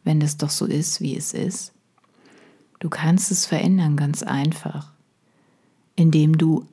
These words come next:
einfach mal den Kopf drehst und mal in eine andere Richtung schaust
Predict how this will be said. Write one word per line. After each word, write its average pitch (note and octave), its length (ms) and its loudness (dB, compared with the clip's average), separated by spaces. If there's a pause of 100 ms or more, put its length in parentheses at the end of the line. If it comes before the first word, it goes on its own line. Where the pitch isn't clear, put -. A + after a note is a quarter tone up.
einfach G3 400 4
mal D#3+ 180 2
den C#3+ 320 -2
Kopf - 460 -6 (300)
drehst D3+ 680 -2 (1400)
und E3 180 4
mal D3+ 200 2
in C#3 180 0
eine C3+ 240 -2 (140)
andere D#3+ 680 0
Richtung D3 480 -4 (160)
schaust - 680 -6